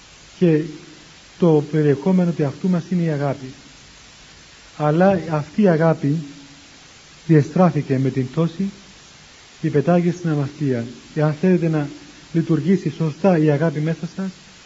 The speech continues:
πρέπει να την κατευθύνετε πρώτα προς τον Θεό και δια του Θεού εις τον κόσμο, εις την κτήση. Έτσι θα μάθετε να αγαπήσετε σωστά και τους άλλους ανθρώπους, θα αγαπάτε σωστά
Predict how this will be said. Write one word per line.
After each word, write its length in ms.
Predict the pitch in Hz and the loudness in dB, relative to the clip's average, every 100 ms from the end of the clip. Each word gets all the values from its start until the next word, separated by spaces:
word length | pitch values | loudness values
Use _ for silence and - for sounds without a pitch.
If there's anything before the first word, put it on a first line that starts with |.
| - - - | -20 -20 -4
πρέπει 320 | 165 175 175 | 2 2 4
να 140 | 170 160 | 2 0
την 140 | 170 | 0
κατευθύνετε 580 | 160 151 143 190 175 151 | -2 -2 -4 -2 -2 -2
πρώτα 360 | 156 208 185 | 0 0 2
προς 220 | 156 147 - | 0 -2 -4
τον 140 | 143 - | -6 -2
Θεό 200 | 147 202 233 - - - - - - - | 0 0 -2 -8 -20 -20 -20 -20 -20 -2
και 100 | 180 | 2
δια 140 | 165 | 2
του 120 | 156 - | 0 -4
Θεού 360 | 170 190 190 196 - - - - - | 0 0 0 -4 -14 -20 -20 -20 -6
εις 140 | 180 - | -6 -2
τον 160 | 160 | -2
κόσμο, 440 | 143 185 175 180 175 | 2 2 2 0 0
εις 140 | 175 - | -2 -4
την 120 | 151 | -6
κτήση. 420 | - 175 151 127 127 - | -2 -2 -2 -6 -8 0
Έτσι 440 | 202 202 226 233 - - - - - - | 0 0 -2 -4 -4 -14 -20 -20 -20 -6
θα 100 | 160 | -2
μάθετε 440 | 160 190 185 180 | 0 0 0 -2
να 80 | 175 | -2
αγαπήσετε 540 | 165 147 - 185 175 170 | -2 -2 -2 -4 -4 -8
σωστά 400 | 147 - 160 131 - - - - - | -10 -6 -4 -4 -8 -20 -20 -20 -6
και 100 | 156 | -6
τους 140 | 143 | -2
άλλους 240 | 165 185 180 | 0 0 0
ανθρώπους, 520 | 156 156 170 170 226 - - - - - - - - | -2 0 -2 0 -4 -6 -18 -20 -20 -20 -20 -20 -4
θα 80 | 170 | 0
αγαπάτε 420 | 156 156 208 190 | 0 2 0 0
σωστά 520 | 180 156 - 165 135 | -4 -4 0 2 0